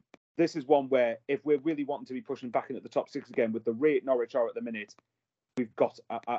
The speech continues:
hate saying stuff like this, but we've got to be beating them, unfortunately. And I do think we will create chances against Norwich. It's just a matter of whether we can take them and not give anything daft away.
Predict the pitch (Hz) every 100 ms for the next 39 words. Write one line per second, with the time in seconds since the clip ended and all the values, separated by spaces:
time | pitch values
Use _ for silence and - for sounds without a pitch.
0 | - 151 151 - 127 123 - 107 104 -
1 | 104 - 82 120 107 107 113 107 107 104
2 | 104 110 104 - 107 101 104 _ _ _
3 | _ _ 127 120 117 - _ - 139 220
4 | 220 190 143 156 156 - 135 - - 123
5 | 110 110 127 120 117 104 101 98 - 110
6 | - 131 120 117 - 110 117 113 113 110
7 | 131 123 113 110 110 - 110 110 110 107
8 | 110 - 110 107